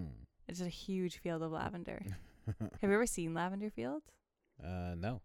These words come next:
Speaker 1: Oh, they're so beautiful.
Speaker 2: Not a whole field, but
Speaker 1: They look so nice.
Speaker 2: <laughs> But what else? Oh, and the one thing that you mentioned before,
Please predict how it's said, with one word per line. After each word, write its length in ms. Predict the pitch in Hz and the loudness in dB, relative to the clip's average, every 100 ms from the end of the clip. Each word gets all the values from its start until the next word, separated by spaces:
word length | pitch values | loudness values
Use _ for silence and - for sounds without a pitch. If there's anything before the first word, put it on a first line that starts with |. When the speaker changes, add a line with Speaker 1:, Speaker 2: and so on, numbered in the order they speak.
| - | 2
Speaker 1:
Oh, 240 | 180 180 | 4 6
they're 140 | 170 165 | 4 -2
so 380 | - - 180 175 | -2 0 2 2
beautiful. 580 | 170 170 170 98 - - | 0 -2 -2 -4 -2 0
Speaker 2:
Not 120 | 90 | 0
a 40 | |
whole 200 | 78 73 - | -2 -6 -6
field, 300 | 73 76 - - - | -6 -6 -6 -12 -16
but 120 | - - - _ _ _ | -14 -16 -18 _ _ _
Speaker 1:
They 140 | 185 175 | 0 0
look 160 | 170 | 0
so 340 | - - 175 170 | -6 -2 -2 0
nice. 420 | 165 - 202 - 98 - - - | -4 -6 -8 -6 -6 -6 -6 -2
Speaker 2:
<laughs> 20 | 95 - 87 64 - - _ _ _ - - _ _ - - - - _ _ - | -2 -2 -4 -6 -14 -20 _ _ _ -20 -20 _ _ -20 -20 -20 -20 _ _ -8
But 120 | 80 | -4
what 180 | 90 95 | -2 0
else? 500 | 82 76 - - - - - - | -2 -4 -8 -14 -16 -20 -20 2
Oh, 320 | 123 135 120 101 | 12 12 12 12
and 160 | 101 | 10
the 40 | 101 | 8
one 220 | 110 127 | 8 8
thing 300 | 123 110 98 | 6 6 6
that 80 | 90 | 4
you 140 | 92 | 4
mentioned 600 | 92 98 98 95 85 76 - | 6 4 4 0 0 -4 -6
before, 720 | 82 - 110 110 92 78 92 | -6 0 8 8 8 4 -2